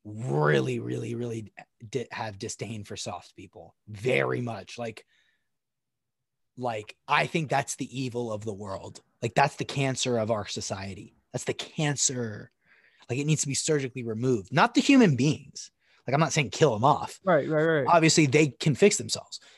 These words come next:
Speaker 1: But, like, and I've realized, like, for me, because I'm a winner and I have a winner's me-, at-, attitude and a winner's mindset and a dominate mindset,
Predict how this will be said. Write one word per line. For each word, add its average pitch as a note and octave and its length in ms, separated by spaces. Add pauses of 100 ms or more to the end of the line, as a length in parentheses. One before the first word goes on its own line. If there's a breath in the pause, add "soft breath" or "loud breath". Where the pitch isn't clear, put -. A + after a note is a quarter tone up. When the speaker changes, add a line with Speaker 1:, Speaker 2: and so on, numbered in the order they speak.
(560 soft breath)
Speaker 1:
But, C3+ 120
like, A#2 280 (320)
and C#3+ 80
I've C3 160
realized, C#3 380
like, A#2 120
for A2+ 140
me, B2+ 460 (1200)
because B2+ 280
I'm A#2+ 140
a G#2+ 60
winner C3+ 320
and B2 80
I A#2 40
have A#2+ 100
a G#2+ 60
winner's A2+ 320
me-, A2 120 (300)
at-, A2 260
attitude A#2 360
and B2 100
a G#2 40
winner's A2 360
mindset A2 400
and G#2+ 80
a F#2+ 40
dominate A#2 480
mindset, D3+ 460